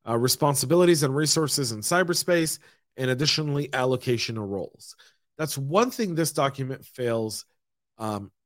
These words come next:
to do. They talk about the rebalancing of the responsibility to defend cyberspace, and yet the government here has a whole slew of just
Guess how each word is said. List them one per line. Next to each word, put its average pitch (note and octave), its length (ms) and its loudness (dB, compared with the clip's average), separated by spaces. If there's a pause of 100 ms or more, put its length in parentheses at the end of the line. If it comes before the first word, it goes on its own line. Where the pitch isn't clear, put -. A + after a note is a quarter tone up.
(240)
to B2+ 100 -10
do. A#2 180 0
They A2+ 100 -4
talk G#3+ 220 4
about G#3 160 2
the D3+ 80 2
rebalancing C3 800 2
of G2+ 120 -8
the A#2 80 -4
responsibility A#2 800 0
to A2 160 -6
defend G2+ 300 -6
cyberspace, E3 720 2 (400)
and C#3 100 -2
yet G3+ 160 2
the E3 80 0
government C3+ 560 2 (520)
here C3 280 -2
has C3 300 -2
a B2+ 40 -2
whole G3+ 460 -4
slew F3+ 540 4
of A#2+ 100 -4
just B2 320 -4